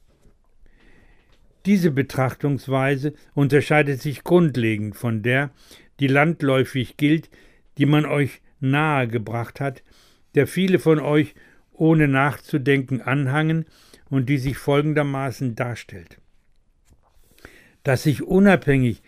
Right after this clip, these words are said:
vom Himmel und von den Engeln die materielle Schöpfung ins Leben gerufen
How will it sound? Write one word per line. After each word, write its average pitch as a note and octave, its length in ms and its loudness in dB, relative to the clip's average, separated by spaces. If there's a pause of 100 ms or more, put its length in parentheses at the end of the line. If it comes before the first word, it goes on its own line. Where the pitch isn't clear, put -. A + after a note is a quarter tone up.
(180)
vom B2+ 280 2
Himmel C#3+ 420 4 (260)
und B2+ 160 0
von C#3 200 0
den C3 240 0
Engeln D3 480 2 (360)
die C3+ 100 2
materielle C3+ 680 2
Schöpfung D3 560 -4
ins C3 220 -6
Leben D3 380 -2
gerufen C3+ 540 -2